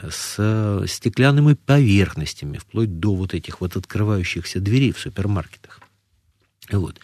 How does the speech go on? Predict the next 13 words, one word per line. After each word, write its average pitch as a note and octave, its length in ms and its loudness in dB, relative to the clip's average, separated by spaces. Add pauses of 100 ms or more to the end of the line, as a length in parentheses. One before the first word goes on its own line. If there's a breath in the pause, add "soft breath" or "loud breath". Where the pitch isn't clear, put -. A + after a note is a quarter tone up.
(600 loud breath)
И, A2 400 4
м, D#2+ 880 -8
таким C3+ 340 2
образом, C#3 360 6
в A#2 40 4
общем, A2+ 320 0
там F#2+ 260 2
возможные G2 540 4
травмы, D3 420 4
они G2 220 2
теряют G2 360 2
ориентацию, G2 760 0
но C3 260 2